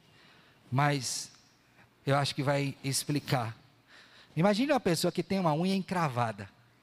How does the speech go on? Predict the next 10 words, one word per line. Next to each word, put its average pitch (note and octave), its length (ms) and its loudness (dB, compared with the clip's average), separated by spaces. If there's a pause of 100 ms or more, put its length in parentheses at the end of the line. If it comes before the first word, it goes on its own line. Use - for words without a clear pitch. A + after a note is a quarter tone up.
(120)
<laughs> C#3 80 -4 (1400)
não C3 100 2
é? G3 160 -2 (580)
Aí F3 120 2
ela B3 120 4
vai G3 140 4
no F#3+ 80 2
podólogo, F3+ 680 -2 (1300)
hein, F3+ 120 0
Felipe? B2+ 400 -4